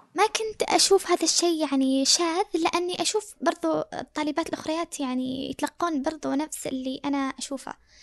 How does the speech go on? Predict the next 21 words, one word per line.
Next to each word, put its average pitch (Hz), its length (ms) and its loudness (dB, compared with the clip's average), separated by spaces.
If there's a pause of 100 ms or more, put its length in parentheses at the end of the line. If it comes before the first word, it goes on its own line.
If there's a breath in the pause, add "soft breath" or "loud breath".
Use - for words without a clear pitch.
(520 loud breath)
لكن 330 400 -2
ممكن 339 340 -4
أنا 320 140 2
كنت 330 260 -4
شخصية - 460 -4
حساسة 311 720 -2
جدا، 320 280 -2
جدا، 302 640 -4 (500 soft breath)
فكان 302 500 2
وقعها 285 460 0
علي 294 380 2
يعني 320 320 -4
أشد. 330 240 2 (160)
أنا 254 100 0
لما 262 280 0
أتلقى - 380 -8
تهديد - 600 -4
وصراخ 277 880 -6
ومن - 680 -6
هذا 196 220 -2
النوع 320 280 0